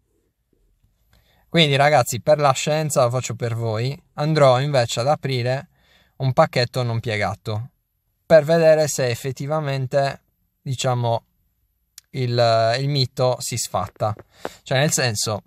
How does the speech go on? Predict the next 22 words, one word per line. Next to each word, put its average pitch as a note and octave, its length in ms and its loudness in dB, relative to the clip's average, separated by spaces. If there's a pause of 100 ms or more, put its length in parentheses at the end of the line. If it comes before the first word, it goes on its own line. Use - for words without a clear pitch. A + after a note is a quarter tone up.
(380)
qui F3 180 2
all'interno C3+ 840 0 (180)
di B2+ 140 -6
questa C#3 300 0
bustina C#3 340 -2
piegata D3 480 4
dovrei B2 320 -2
effettivamente B2 640 -4
trovare A2+ 560 -2
o D3 180 0
una C3+ 340 0
ex C3 360 -6 (360)
o G3 120 0
una C#3 200 2
carta G#2+ 840 0
rara, G2 360 -2
sostanzialmente B2+ 680 -2
una B2 160 0
carta A#2 280 -2
che A2 120 -10
non G2+ 180 -8
ho. G2 140 -10